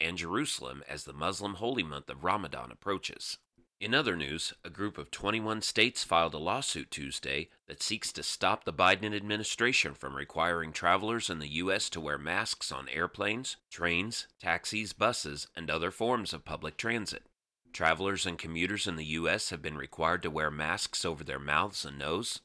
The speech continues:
on nearly all forms of public transportation and inside transportation hubs since early last year. The Transportation Security Administration, at the recommendation of the C D C,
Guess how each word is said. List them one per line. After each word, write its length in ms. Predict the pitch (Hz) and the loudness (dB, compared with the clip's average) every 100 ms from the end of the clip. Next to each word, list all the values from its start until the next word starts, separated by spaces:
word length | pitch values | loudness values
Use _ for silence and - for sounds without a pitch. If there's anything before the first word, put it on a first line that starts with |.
| - | -6
on 160 | 98 | -2
nearly 320 | 95 90 80 | 2 2 2
all 160 | 78 90 | 2 2
forms 400 | - 98 101 - | 0 -2 0 -2
of 100 | 82 | -2
public 300 | 95 95 87 | -2 -2 -4
transportation 920 | - 92 - - - 101 101 110 110 - | 0 0 -2 -6 -2 2 2 2 -2 -6
and 160 | 82 | -4
inside 460 | 80 98 - 117 117 | -2 0 2 2 2
transportation 800 | 90 85 - 85 - 135 - 73 | -2 -4 -4 -6 -2 0 0 0
hubs 280 | 73 73 76 | -2 -2 -4
since 300 | 78 76 107 | -4 -2 0
early 240 | 110 80 | 0 -2
last 360 | 67 64 - 95 | -6 -6 -6 0
year. 360 | 98 60 - _ _ - | 0 0 -8 _ _ -8
The 60 | |
Transportation 920 | - 92 87 - 90 98 95 - 90 | -2 0 -2 -4 -2 0 2 2 0
Security 520 | - 82 - 139 117 | -4 -4 -2 0 0
Administration, 840 | 85 76 76 76 - 73 76 87 95 - | -2 -4 -4 -4 -4 -2 -2 -2 -4 -12
at 100 | - | -10
the 80 | |
recommendation 720 | 73 85 95 95 95 101 - 107 | -4 -2 0 2 4 4 2 -2
of 140 | 85 | -4
the 80 | 85 | -4
C 300 | - - 107 | -2 -2 0
D 160 | 110 107 | 0 0
C, 420 | - 131 67 | 0 0 -2